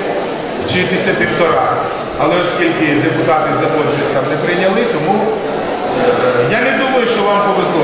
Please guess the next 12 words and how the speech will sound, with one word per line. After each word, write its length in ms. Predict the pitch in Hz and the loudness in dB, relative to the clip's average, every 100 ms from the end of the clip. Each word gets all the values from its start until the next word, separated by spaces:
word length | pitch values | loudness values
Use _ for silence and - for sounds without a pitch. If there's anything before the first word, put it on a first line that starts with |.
| - | 0
колеги. 300 | - - - - - - - - | 0 -2 -2 -4 -4 -4 -4 -2
От 80 | 170 214 | -2 -2
як 60 | 214 214 | -2 0
по 60 | 214 | 0
мені, 280 | 220 220 220 - 262 - - - - - 190 | 0 -2 -2 -2 -4 -4 -6 -6 -4 -2 -2
я 100 | 202 | 0
би, 60 | 208 196 | 0 -2
крім 160 | 202 202 190 | -2 -2 -2
собаки, 420 | 180 208 202 - 165 196 | 0 0 0 0 -2 0
тьощі, 420 | 196 190 175 160 - | 2 2 2 0 0
жінки, 360 | 196 208 190 170 160 | 0 0 0 2 2
внука, 440 | 196 196 - - | 2 2 0 0